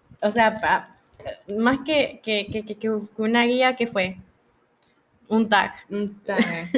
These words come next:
Speaker 2: Así como, así como en TikTok una vez encontré y que tag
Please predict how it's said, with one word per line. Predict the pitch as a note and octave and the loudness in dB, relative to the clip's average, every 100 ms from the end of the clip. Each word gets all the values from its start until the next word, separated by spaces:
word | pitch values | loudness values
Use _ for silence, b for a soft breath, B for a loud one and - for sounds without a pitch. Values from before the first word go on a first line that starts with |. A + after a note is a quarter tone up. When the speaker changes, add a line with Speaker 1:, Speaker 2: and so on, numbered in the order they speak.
| A#3+ | -2
Speaker 2:
Así | F3 G3 | -6 -8
como, | - A#3 A3+ | -4 -4 -2
así | G3 G3 D4+ | -4 -4 -4
como | B3 A3 | -4 -4
en | G#3 | -6
TikTok | G3 F#3+ F#3 F#3 | -6 -8 -10 -10
una | G3 G3 | -8 -6
vez | F#3+ F3+ | -6 -6
encontré | F#3 F#3 F3 E3+ F3+ | -8 -8 -8 -8 -8
y | |
que | G3 D#3+ _ | -8 -16 _
tag | A#3 C4 | -8 -8